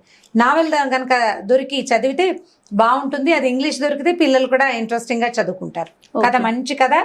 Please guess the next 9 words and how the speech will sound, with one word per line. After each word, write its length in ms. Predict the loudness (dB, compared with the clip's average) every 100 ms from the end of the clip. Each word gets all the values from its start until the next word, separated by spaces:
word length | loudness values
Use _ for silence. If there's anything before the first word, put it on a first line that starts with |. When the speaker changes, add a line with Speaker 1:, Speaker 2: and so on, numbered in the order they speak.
| -2 _ -20 _ 0
Speaker 1:
చాలా 260 | 2 0 0
సరదాగా 420 | 0 0 0 0
ఉంటుంది. 220 | -4 -4
ఇప్పుడు 140 | -2
నేను 200 | 0 2
చెప్పేటప్పుడు 480 | 0 2 0 0 -2
ఉన్న 120 | 0
ఒక 160 | 0 0 -2
చిన్న 360 | -2 0 2